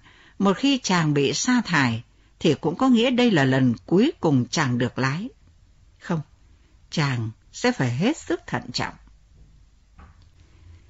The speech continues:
Khi Larry về đến nhà, chàng đem mọi chuyện vừa xảy ra kể lại với Catherine.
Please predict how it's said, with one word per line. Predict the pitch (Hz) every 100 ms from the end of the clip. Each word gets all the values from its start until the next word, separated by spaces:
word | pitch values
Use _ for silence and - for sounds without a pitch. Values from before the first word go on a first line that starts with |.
| _ - - - -
Khi | - 240
Larry | 214 208 208 208
về | 160 156
đến | 120 175 262
nhà, | 160 139 123 120 -
chàng | 170 143
đem | 214 185 147
mọi | 127 123
chuyện | - 147 120
vừa | 143 151 151 135
xảy | 117 160 135
ra | 113 214
kể | 214 - 135
lại | 110 127
với | - 220
Catherine. | - 202 208 202 185 180